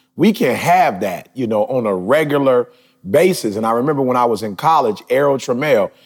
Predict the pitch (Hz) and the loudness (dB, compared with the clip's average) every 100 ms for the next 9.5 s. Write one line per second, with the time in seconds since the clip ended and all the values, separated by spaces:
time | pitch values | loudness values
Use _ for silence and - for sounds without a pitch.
0 | _ - 147 139 139 120 107 - 170 160 | _ -2 0 2 2 2 0 0 0 0
1 | 143 120 - 156 170 170 120 120 107 110 | -4 -4 0 2 0 -2 -4 -2 -4 -4
2 | 104 127 147 127 98 92 _ _ _ _ | 0 2 4 2 0 -6 _ _ _ _
3 | 117 135 160 151 196 180 185 160 143 151 | -4 0 2 2 2 0 0 0 0 2
4 | 180 180 165 139 147 127 - 123 120 107 | 2 2 2 0 -2 -2 -4 -2 -2 0
5 | 156 196 151 190 202 156 139 - 101 147 | 0 0 2 4 4 2 -2 -6 -2 2
6 | 165 143 113 92 170 156 - 131 120 107 | 2 0 -2 0 0 0 -2 -2 -2 -4
7 | 117 107 - _ _ _ - 143 180 160 | -4 -4 -6 _ _ _ 0 2 2 2
8 | 156 156 151 139 139 104 107 98 165 165 | 0 0 -2 -2 0 0 0 0 0 2
9 | 151 123 160 131 98 | 0 2 0 -2 -4